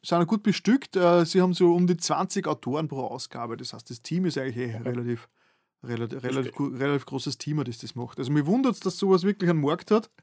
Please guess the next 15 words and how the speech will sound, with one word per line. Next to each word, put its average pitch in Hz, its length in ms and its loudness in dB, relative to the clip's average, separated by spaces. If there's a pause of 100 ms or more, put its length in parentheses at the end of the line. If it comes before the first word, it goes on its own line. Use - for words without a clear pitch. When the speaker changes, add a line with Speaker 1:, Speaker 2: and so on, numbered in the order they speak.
Speaker 1:
<laughs> 233 460 -2
also 190 240 4
dass 170 160 2
das, 170 160 -2
dass 160 180 0
das 156 120 -6
nur 170 100 4
überlebt, 160 420 4
aber 139 220 2 (280)
es 139 160 -4
war 160 160 4
das 185 140 2
eh, 175 180 4
was, 165 260 2
äh, 135 280 -2